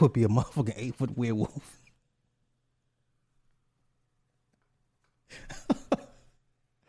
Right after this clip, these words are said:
Yo, I'ma get outta here. Uh, <laughs> I got, who I got tomorrow? Tomorrow, like, all these next couple of days, we're gonna talk hip hop, Southern hip hop. So I'm going to every day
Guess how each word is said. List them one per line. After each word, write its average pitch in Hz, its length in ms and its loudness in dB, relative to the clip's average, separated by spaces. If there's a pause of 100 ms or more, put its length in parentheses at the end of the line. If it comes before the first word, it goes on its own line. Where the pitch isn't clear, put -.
(680)
Yo, - 220 0
I'ma 147 180 4
get 135 120 2
outta 110 200 2
here. 98 240 2 (380)
Uh, 113 480 0 (1040)
<laughs> - 1300 -20
I 123 100 -4
got, 127 240 -2 (100)
who 123 260 0
I 95 40 2
got 95 160 -4
tomorrow? - 400 -8 (760)
Tomorrow, 113 360 0
like, 117 240 -2
all 139 200 2
these 160 220 0
next 143 160 2
couple 139 200 2
of 113 80 2
days, 113 460 2
we're 101 40 -4
gonna 101 160 2
talk 98 260 -2
hip 95 200 -4
hop, 95 280 -4
Southern 107 300 2
hip 98 200 -2
hop. 92 260 0
So 104 360 0 (580)
I'm 110 140 0
going 113 180 0
to 107 640 0 (480)
every 101 340 -2
day 120 640 0